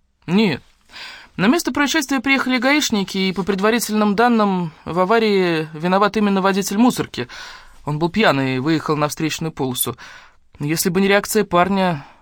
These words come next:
вы бы сейчас были размазаны по асфальту". "А с ним-то что?" — повторила вопрос Василиса.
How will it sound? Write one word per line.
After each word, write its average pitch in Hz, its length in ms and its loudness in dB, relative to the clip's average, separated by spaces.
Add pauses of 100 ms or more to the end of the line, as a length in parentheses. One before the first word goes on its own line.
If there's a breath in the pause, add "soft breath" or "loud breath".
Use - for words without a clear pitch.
(140 loud breath)
вы 143 180 -6
бы 170 100 -4
сейчас 175 300 -2
были 170 200 -2
размазаны 151 520 0
по 160 120 0
асфальту". 127 520 -6 (960)
"А 127 120 -10
с - 160 -4
ним-то 214 420 4
что?" — - 380 -10 (500 soft breath)
повторила 147 480 -4
вопрос 147 340 -4
Василиса. 151 540 -4